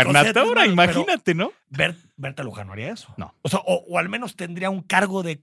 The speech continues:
Speaker 1: de conciencia más fuerte de tomar ese tipo de decisiones. Y si vas, como tú dices, a administrar tanto, a tomar tantas decisiones, vas a recibir en Morena muchísimas rupturas de otros partidos, Jorge.
Speaker 2: Claro.
Speaker 1: O sea, aquí en Jalisco vemos que incluso hasta alcaldes,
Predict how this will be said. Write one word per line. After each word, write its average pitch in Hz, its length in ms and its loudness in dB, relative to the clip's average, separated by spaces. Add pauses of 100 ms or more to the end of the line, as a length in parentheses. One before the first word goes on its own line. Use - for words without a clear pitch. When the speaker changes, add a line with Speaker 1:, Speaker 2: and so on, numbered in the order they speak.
(120)
Speaker 1:
de 139 160 -12
conciencia 147 560 -10
más 139 180 -14
fuerte 151 480 -8 (240)
de 127 140 -10
tomar 123 240 -8
ese 117 100 -10
tipo 117 240 -12
de 104 60 -8
decisiones. 107 480 -14
Y 123 60 -12
si 143 120 -8
vas, 175 240 -2
como 123 220 -12
tú 143 100 -12
dices, - 320 -12
a 135 60 -8
administrar 135 500 -14
tanto, 117 560 -12 (320)
a 139 140 -14
tomar 151 260 -12
tantas 143 360 -12
decisiones, 117 600 -8 (320)
vas 160 240 -6
a 175 60 -4
recibir 156 400 -8
en 165 80 -4
Morena 139 360 -6
muchísimas 160 640 -8
rupturas 147 320 -12
de 160 60 -12
otros 156 200 -16
partidos, 160 380 -16
Jorge. 180 380 -14 (160)
Speaker 2:
Claro. 135 380 -12
Speaker 1:
O 113 80 -16
sea, 104 260 -12 (400)
aquí - 220 -18
en 110 60 -16
Jalisco 143 440 -10
vemos 156 280 -8
que 135 100 -14
incluso 127 340 -12
hasta 131 240 -12
alcaldes, 143 720 -8